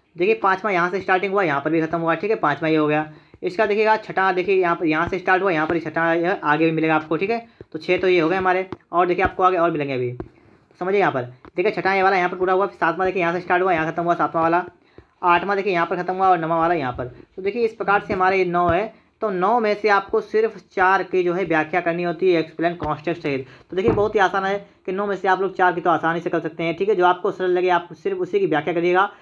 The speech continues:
तो बहुत ही सही रहेगा, ठीक है। तो इसके लिए आपको सोलह नंबर मिल जाएंगे। अब देखिए, इसके बाद में नंबर दूसरे में क्या कह रहा है, वो समझिएगा आप लोग। यहाँ पर लिखा हुआ है, "Give a character sketch of Othello as a tragic hero।"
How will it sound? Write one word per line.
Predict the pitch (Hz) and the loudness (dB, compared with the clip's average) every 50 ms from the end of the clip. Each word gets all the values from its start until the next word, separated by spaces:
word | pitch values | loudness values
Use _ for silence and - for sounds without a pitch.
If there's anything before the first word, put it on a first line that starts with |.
| _ _ - - | _ _ -6 -4
तो | - 170 | -2 -2
बहुत | 160 165 175 185 - | 0 2 0 0 0
ही | 175 | 0
सही | - - 151 | 0 0 2
रहेगा, | 143 139 135 135 | 2 2 2 2
ठीक | 135 175 175 208 | 0 0 0 0
है। | 240 233 - - - _ - | -2 -4 -6 -12 -16 _ -6
तो | 180 | -6
इसके | 175 - - 208 | -4 -2 0 2
लिए | 208 | 2
आपको | 202 196 - 226 | 2 2 2 -2
सोलह | 208 - 180 180 190 190 | -4 -2 -2 -2 0 0
नंबर | 185 170 180 202 | 0 0 -2 -2
मिल | 190 165 143 | -2 -2 -2
जाएंगे। | 131 123 123 120 123 123 123 120 - _ _ - - - - | -2 -2 -4 -4 -4 -6 -8 -8 -14 _ _ -10 -10 -6 -4
अब | - 196 | -6 -2
देखिए, | 175 185 202 196 233 226 | 2 4 4 4 4 2
इसके | 220 - 214 | 2 2 2
बाद | 175 180 185 | 2 4 2
में | 202 202 | 2 0
नंबर | 185 190 196 190 | -2 -2 0 0
दूसरे | 170 165 165 196 | 0 0 -2 -2
में | 190 185 | -2 0
क्या | 185 180 | 2 2
कह | 175 180 | 2 4
रहा | 175 180 | 4 4
है, | 175 | 4
वो | 160 151 | 2 0
समझिएगा | 156 151 143 139 139 135 | -2 -4 -4 -2 0 0
आप | 135 131 135 | -2 -2 -4
लोग। | 131 | -4
यहाँ | 127 117 - 127 123 | -4 -4 -6 -6 -8
पर | 110 - - _ _ _ _ _ _ _ - - - | -8 -10 -12 _ _ _ _ _ _ _ -20 -4 -2
लिखा | 180 185 185 226 | 0 2 4 6
हुआ | 226 233 233 | 6 6 6
है, | 233 180 156 | 4 2 0
"Give | 220 240 247 | -2 -2 4
a | 220 226 226 233 233 | 6 6 6 6 6
character | 233 - 208 185 190 190 185 - 214 202 190 190 - | 4 2 0 0 0 0 -2 -2 -2 -2 -2 -4 -4
sketch | - 208 202 202 | -4 -4 -4 -2
of | - - 175 180 190 185 - - - 170 | -2 2 4 4 4 4 0 -6 -4 -2
Othello | 175 175 175 180 175 185 175 202 220 220 - _ _ _ _ _ _ _ | 0 0 0 0 -2 0 0 0 -2 -4 -6 _ _ _ _ _ _ _
as | 180 196 214 233 226 - - 175 | 0 4 4 4 4 2 0 0
a | 190 202 214 202 - 180 | 2 2 2 0 0 2
tragic | 170 165 170 190 202 208 - - | 2 2 2 2 0 -2 -2 -2
hero।" | 151 143 135 127 123 | 0 0 0 -2 -4